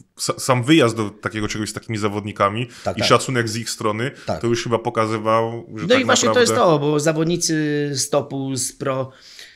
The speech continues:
Speaker 2: to są zawodnicy, którzy mają pokorę. To są wieloletni zawodnicy, którzy startują wiele <laughs> lat, e, w różnego rodzaju zawodach.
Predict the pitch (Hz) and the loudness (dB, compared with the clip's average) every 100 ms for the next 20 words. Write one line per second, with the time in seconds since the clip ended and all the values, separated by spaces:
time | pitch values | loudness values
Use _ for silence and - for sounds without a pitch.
0 | _ _ - 156 156 151 160 151 143 147 | _ _ -2 0 2 2 0 -2 -2 -2
1 | 151 147 139 139 143 107 82 - _ _ | -2 -2 -2 2 2 2 -2 -12 _ _
2 | 117 - 127 123 143 139 139 135 135 123 | -10 -4 -2 0 0 0 -2 -4 -4 -2
3 | 127 123 127 123 131 123 120 123 135 123 | -2 -2 -2 -4 -4 -4 -4 -4 -4 -4
4 | 123 139 127 131 127 131 127 110 - - | -2 -2 0 -2 -2 -2 -4 -10 -16 -18
5 | - 117 120 120 123 123 123 123 120 120 | -6 0 2 2 0 0 0 0 2 2
6 | 117 117 117 113 113 | 2 0 0 -2 -2